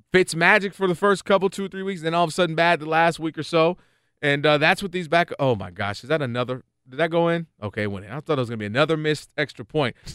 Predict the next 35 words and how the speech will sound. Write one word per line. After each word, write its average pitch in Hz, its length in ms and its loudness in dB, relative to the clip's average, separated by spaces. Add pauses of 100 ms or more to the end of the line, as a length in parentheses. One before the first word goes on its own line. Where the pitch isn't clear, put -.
(160)
So - 160 2
it's 135 140 0
twenty-three 240 480 6
twenty-one, 190 720 4 (260)
one 165 260 6
oh 247 140 8
nine 208 380 6
left. 156 480 4 (1400)
I'm 139 140 0
assuming 208 440 2
they're 196 80 2
gonna 180 160 2
kick, 165 220 -2
of 156 120 -6
course, 180 200 0
they're 156 80 -8
gonna 156 100 -6
kick 160 180 -6
this 143 140 -8
onside 160 440 2
kick. 156 260 0
We'll, 147 380 -4
uh, 143 220 2
we'll 139 120 -8
tell 160 200 0
you 151 100 -2
what 143 80 0
happens 139 300 -2
here. 151 180 -4
Going 151 220 0
back 151 220 2
to 160 100 -10
this 127 160 -12
Rams-Seahawks 147 760 -2
game. 98 340 -4